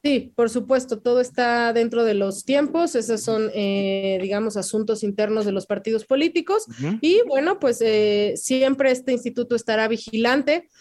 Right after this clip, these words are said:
Speaker 1: de
Speaker 2: Ujú.
Speaker 1: todo, de todo el proceso electoral,
Speaker 2: Ujú.
Speaker 1: y, eh, y bueno, pues, no se está escogiendo un precandidato o una precandidata, creo que eso es importante mencionarlo,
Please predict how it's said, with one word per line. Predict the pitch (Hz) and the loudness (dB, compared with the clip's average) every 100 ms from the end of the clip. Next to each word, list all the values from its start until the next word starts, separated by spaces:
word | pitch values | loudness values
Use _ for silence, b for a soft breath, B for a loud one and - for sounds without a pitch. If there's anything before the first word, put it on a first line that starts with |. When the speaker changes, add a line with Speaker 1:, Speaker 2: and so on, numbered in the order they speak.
| B B | B B
Speaker 1:
de | 220 | -2
Speaker 2:
Ujú. | - | 2
Speaker 1:
todo, | 240 240 240 233 226 220 190 | 2 4 4 2 0 0 0
de | 214 | -2
todo | 208 226 226 | 0 2 2
el | 220 | 0
proceso | 214 208 220 233 | -2 0 -2 0
electoral, | 233 220 - 277 349 466 - b | 0 0 2 4 4 2 0 b
Speaker 2:
Ujú. | 208 262 | -6 0
Speaker 1:
y, | 294 370 370 - | 4 4 2 0
eh, | 240 226 220 220 214 - | 2 2 2 0 -2 -4
y | 233 | -2
bueno, | 220 220 202 | 2 2 0
pues, | 208 208 - - | -2 -6 -8 -2
no | 233 247 285 | 2 4 4
se | 294 302 | 2 -2
está | 269 262 | 0 -2
escogiendo | 254 240 233 226 | -2 -2 0 -2
un | 214 | -2
precandidato | 196 185 185 190 190 196 | -4 -2 0 0 -2 -2
o | 190 | -2
una | 190 185 | -2 -4
precandidata, | 180 190 220 262 269 277 | -6 -2 0 0 0 -2
creo | 226 214 | -4 -6
que | |
eso | 214 208 | -8 -6
es | 208 | -4
importante | 202 190 185 202 202 202 | -2 -2 -4 -2 -2 -2
mencionarlo, | 196 202 240 269 294 320 339 | -2 -2 0 0 2 0 -4